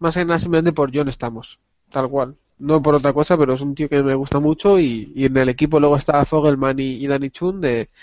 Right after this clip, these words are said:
de Galavant y The Office. Y bueno, ya dije que era,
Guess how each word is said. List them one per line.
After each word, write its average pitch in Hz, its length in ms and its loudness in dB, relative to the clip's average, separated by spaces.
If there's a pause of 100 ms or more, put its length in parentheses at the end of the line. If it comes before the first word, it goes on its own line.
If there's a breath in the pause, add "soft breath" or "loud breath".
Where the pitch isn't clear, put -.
(320 soft breath)
de 139 160 2
Galavant 139 440 2
y 147 80 0
The 131 80 -4
Office. 208 460 -4
Y 147 80 0
bueno, 135 220 2
ya 135 180 4
dije 147 320 0
que 143 60 0
era, 139 440 2